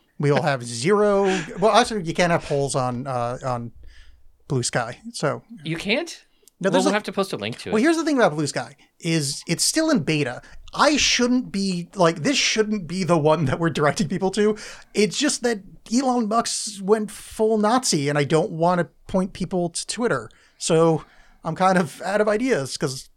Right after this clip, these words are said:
Speaker 2: all the other ones I don't like. <laughs>
Speaker 1: Yeah, and I wanna do Threads. I don't wanna get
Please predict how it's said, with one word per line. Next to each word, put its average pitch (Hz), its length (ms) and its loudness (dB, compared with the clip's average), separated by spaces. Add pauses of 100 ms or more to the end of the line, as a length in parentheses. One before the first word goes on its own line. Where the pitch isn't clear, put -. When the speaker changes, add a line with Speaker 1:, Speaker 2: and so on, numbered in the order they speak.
(140)
Speaker 2:
all 170 160 0
the 196 100 2
other 208 120 6
ones 190 180 0
I 185 40 2
don't 190 160 2
like. 214 240 4 (360)
<laughs> - 340 -20
Speaker 1:
Yeah, 170 360 4
and 170 100 -2
I 180 60 0
wanna 196 200 -2
do 190 140 -6
Threads. 147 380 0
I 139 60 0
don't 147 120 0
wanna 156 220 0
get 135 340 -8